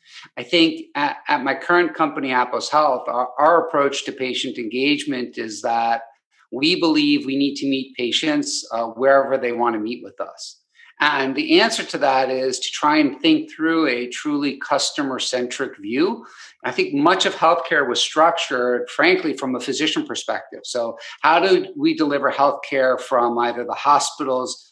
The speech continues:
uh, efficiency or the physician's efficiency or the care provider's efficiency, as opposed to truly thinking about how does the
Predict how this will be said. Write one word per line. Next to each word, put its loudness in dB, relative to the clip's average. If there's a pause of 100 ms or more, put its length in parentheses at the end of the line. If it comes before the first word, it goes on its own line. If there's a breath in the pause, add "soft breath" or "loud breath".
(140)
uh, -2
efficiency -2
or -4
the -12
physician's -4
efficiency -4
or -4
the -8
care 0
provider's 0
efficiency, -2
as -2
opposed -2
to -4 (380 loud breath)
truly 2
thinking 2
about 2
how 2
does -4
the 0